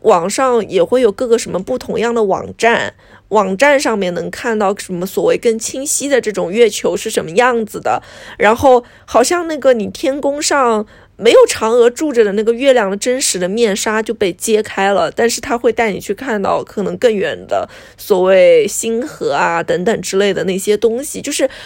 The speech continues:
会觉得这种观月的仪式感随着所谓科技的发达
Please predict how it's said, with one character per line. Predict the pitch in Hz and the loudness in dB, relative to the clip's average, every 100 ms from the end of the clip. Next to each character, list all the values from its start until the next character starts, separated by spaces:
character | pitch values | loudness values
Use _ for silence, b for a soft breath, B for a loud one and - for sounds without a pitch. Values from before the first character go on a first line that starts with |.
| B | B
会 | - 381 | 2 4
觉 | 196 | 4
得 | 190 | 2
这 | 240 339 | 2 2
种 | 240 190 | 2 0
观 | 196 285 294 311 | 0 2 2 2
月 | 320 277 | 0 0
的 | 202 180 | 2 0
仪 | 156 175 | -2 -6
式 | - - 381 | -4 -2 -2
感 | - 214 156 143 - B B B | 0 0 -2 -6 -12 B B B
随 | - 220 214 | -2 2 4
着 | 302 | 2
所 | 381 - - 190 | -2 -2 0 2
谓 | 202 | 2
科 | - 330 | 0 -2
技 | 285 311 | -2 0
的 | 302 | -2
发 | - 302 302 | 0 0 0
达 | - 165 170 - | 0 0 0 -2